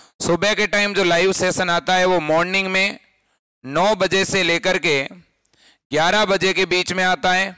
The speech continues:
और दूसरा क्लास का जो लाइव सेशन शुरू होता है वो पाँच बजे से शुरू होता है और आपका आठ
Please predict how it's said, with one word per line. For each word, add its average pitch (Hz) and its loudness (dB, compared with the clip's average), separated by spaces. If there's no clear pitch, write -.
और 160 2
दूसरा 214 2
क्लास 190 0
का 185 0
जो 180 2
लाइव 175 2
सेशन 180 -2
शुरू 175 0
होता 165 2
है 160 0
वो 160 2
पाँच 185 0
बजे 170 0
से 180 0
शुरू 180 2
होता 175 2
है 180 0
और 160 2
आपका 170 0
आठ 196 0